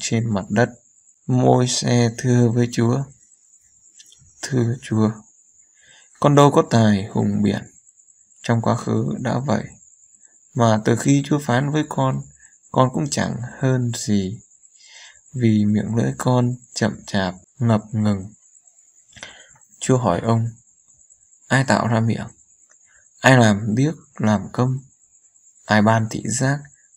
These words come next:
và ai làm đuôi mù? Có phải ta, Chúa không?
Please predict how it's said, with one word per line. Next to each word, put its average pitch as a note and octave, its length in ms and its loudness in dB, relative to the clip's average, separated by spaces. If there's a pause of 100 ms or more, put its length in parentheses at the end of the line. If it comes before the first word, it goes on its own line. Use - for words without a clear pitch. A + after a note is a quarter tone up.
và A2 100 0
ai C#3+ 280 0
làm G#2 400 2
đuôi C#3 180 4
mù? A2 400 0 (640)
Có C#3 140 8
phải G2+ 240 0
ta, B2+ 340 -2 (540)
Chúa A#2 280 0
không? A#2 260 0